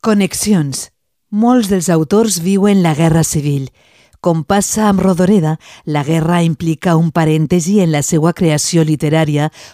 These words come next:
quan tot just l'havien començada. D'ací la importància de les revistes, tant a l'interior com a l'exili. Vicent Andrés Estellés va escriure aquests versos.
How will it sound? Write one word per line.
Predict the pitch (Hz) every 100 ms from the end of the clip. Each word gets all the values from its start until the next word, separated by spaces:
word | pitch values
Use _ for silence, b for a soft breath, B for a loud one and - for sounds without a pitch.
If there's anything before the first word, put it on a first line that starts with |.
| -
quan | 185 165
tot | - 233
just | 175 175 247 - B B
l'havien | 175 156 151 160 175
començada. | - 151 143 - 147 127 123 B B B
D'ací | 156 - - 240
la | 247 233
importància | 196 175 - 185 185 214
de | 180 156
les | 139
revistes, | 147 156 - 139 139 - B -
tant | 185 180 160 -
a |
l'interior | 143 135 131 143 156 233 269 B B
com | - 170
a | 151
l'exili. | 143 - 165 135 127 - _ _ _ _ _ _ _ _ _ _ _ _ _ _ _ _ _ _ _ _ _ _ _ _ _ _
Vicent | 180 196 214 202
Andrés | 208 202 269 277
Estellés | - 214 165 185 180
va | 180
escriure | 165 - 170 170 165
aquests | - 156 147
versos. | 139 131 - 143 127